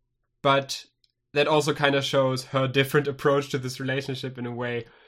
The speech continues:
because she sees both of them together while he only takes, like, a creepy picture of her in the distance. But yeah, I thought it was interesting. We have the phone game sort of coming back here.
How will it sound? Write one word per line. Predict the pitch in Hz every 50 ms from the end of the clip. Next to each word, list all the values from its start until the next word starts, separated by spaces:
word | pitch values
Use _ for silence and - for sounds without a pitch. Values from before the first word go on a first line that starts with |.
| _ _ _ _
because | - 135 127 147 139 131 -
she | - 151 139
sees | 139 143 139 135 131
both | 131 - 139 139 139 143
of | 139 123
them | 139 131 131
together | 131 139 127 135 131 131 131 127 123
while | 127 127 127
he | 120 117 139 135 135 135 -
only | 131 127 131 131
takes, | 131 135 131 127 -
like, | 120 -
a | 117
creepy | - - - 143 131 131 135 127
picture | 131 - 135 131 131 - 139
of | 131 127 131
her | - 123 123
in | 120 120
the | 120
distance. | 113 127 123 127 - - 123 120 - _ _ _ _ _ _ _ _ _ _ _ _ _ _ -
But | 156 156
yeah, | 208 196 147
I | 143
thought | - 165 156 156
it | 156
was | 156 156 180
interesting. | 165 151 - 139 127 - 120 113 117
We | 127 135
have | 139 139
the | 151 143
phone | 147 - 165 156 160 165 156
game | 151 147 143 143 151
sort | 151 - 160 156 160
of | 156 -
coming | - 160 147 143 139 143 135
back | 139 139 139 147 143
here. | - - 107 107 107 110 113